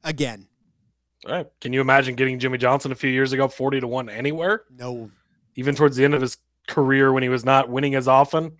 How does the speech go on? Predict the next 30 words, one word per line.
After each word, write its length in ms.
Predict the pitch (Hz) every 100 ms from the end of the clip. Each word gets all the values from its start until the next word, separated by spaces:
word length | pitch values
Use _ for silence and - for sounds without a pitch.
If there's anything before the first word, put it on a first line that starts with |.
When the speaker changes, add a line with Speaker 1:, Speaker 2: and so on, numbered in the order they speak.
| _
Speaker 1:
Nope. 220 | 104 123 _ _ _ _ _ -
Speaker 2:
No. 320 | 117 101 - _
So, 360 | - 131 113 - - -
Rod, 300 | 139 170 175
in, 140 | 160 156
in 200 | 147 139
true, 400 | - 170 165 151
uh, 300 | 143 135 127
sportscaster 840 | - - 156 156 160 156 - 151
form, 340 | - 143 143 139
going 240 | 151 165
for 120 | 160
all 120 | 160
the 60 | 151
storylines. 760 | - 156 156 151 147 147 147 - _ _ _ -
Can 100 | 131
you 20 |
imagine 260 | 131 127
the 80 | 120
heads 240 | 123 127 120
that'll 220 | 123 120
explode 340 | - 135 127
if 60 | 120
Bubba 160 | 123
Wallace 420 | 117 117 117 117 -
wins 220 | 123 117
the 40 |
Daytona 380 | 117 117 135 120
five 260 | - 120 117
hundred? 300 | 120 120